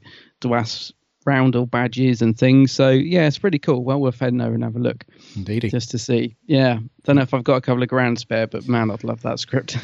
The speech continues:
Speaker 1: <laughs>
Speaker 2: Yeah, have to start looking down the side of the sofa, I think.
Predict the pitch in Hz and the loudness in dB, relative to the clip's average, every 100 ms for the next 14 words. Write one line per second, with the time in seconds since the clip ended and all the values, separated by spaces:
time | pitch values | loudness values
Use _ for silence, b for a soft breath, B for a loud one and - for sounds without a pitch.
0 | 147 139 110 107 101 - - 120 131 117 | -6 -4 -2 -2 -2 -4 -2 0 0 2
1 | 117 113 117 107 - 117 113 104 104 - | 2 2 0 -2 -2 -2 -2 -2 -4 -2
2 | 117 113 - 113 104 117 - - | -2 -2 -2 -4 -2 -4 -4 -4